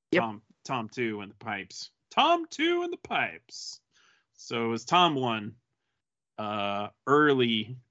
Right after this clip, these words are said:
Speaker 2: two thousand, like when Gundam Wing
Speaker 1: Mm-hmm.
Speaker 2: started. Loved it. Love that aesthetic.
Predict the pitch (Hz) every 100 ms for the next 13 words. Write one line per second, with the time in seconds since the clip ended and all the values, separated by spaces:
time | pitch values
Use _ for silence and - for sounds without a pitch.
0 | _ - 123 113 110 107 98 104 95 101
1 | _ - 110 104 110 107 120 107 107 107
2 | 110 143 95 123 127 - _ _ _ _
3 | _ _ - - - _ - 107 107 -
4 | 123 127 - - - - - - - -
5 | _ - - 226 160 - 117 107 107 104
6 | 95 - 110 107 - - -